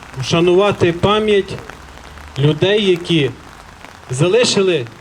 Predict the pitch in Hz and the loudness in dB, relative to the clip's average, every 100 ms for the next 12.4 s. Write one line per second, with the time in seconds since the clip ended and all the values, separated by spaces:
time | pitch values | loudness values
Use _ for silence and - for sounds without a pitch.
0 | - 160 170 156 160 208 196 - 143 156 | -2 0 2 0 0 0 -2 -6 -4 0
1 | 180 - 151 147 151 147 135 170 214 180 | 0 -2 -6 -8 -4 -2 -2 -2 -2 0
2 | 170 - 143 - 208 185 - 165 170 226 | -2 -2 -6 0 0 0 -2 -6 -8 -6
3 | 226 190 - - - - - - - - | -6 -8 -16 -20 -20 -20 -20 -20 -20 -20
4 | - 156 - 156 147 120 - - - 160 | -8 -6 -2 0 -2 -4 -16 -20 -6 -2
5 | 156 156 156 143 156 147 151 139 208 202 | 0 0 -4 -2 0 0 -2 0 0 4
6 | 185 175 165 165 151 127 147 151 180 170 | 2 2 -2 -4 -6 -4 -4 0 0 0
7 | 165 165 - 190 180 170 143 - - - | -4 -6 -4 -4 -2 -4 -4 -8 -20 -16
8 | 135 170 214 175 180 185 170 151 - 170 | -6 -4 -2 -4 -2 -2 -2 -4 -4 -4
9 | 156 151 156 - 165 - 147 127 - - | -4 -6 -6 -4 -4 -4 -6 -8 -16 -20
10 | - 160 156 156 143 127 123 101 87 - | -8 -6 -4 -4 -2 -2 -2 -6 -10 -18
11 | - - - - - - 214 208 214 208 | -20 -20 -20 -20 -20 -2 -2 0 -2 -2
12 | 233 220 214 196 | -2 -2 0 0